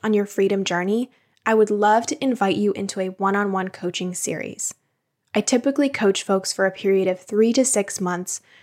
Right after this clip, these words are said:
where we meet bi-weekly via Zoom or phone call, and in each call, we may enter into a beautiful mix of honoring the past, tending to the present, and ultimately cultivate beautiful capacity within you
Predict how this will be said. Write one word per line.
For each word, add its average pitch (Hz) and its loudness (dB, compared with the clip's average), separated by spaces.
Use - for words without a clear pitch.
where 214 4
we 214 6
meet 214 0
bi-weekly 214 2
via 185 -2
Zoom 214 0
or 233 -2
phone 190 -4
call, 175 -2
and 214 2
in 214 6
each 262 2
call, 180 2
we 226 6
may 220 4
enter 220 -2
into 196 -4
a 180 -4
beautiful 220 0
mix 190 -2
of 185 -6
honoring 220 0
the 220 -2
past, - -2
tending 240 2
to - -4
the 214 4
present, 185 -4
and 220 2
ultimately 269 0
cultivate 190 -2
beautiful 247 2
capacity 202 0
within 180 -2
you 175 -6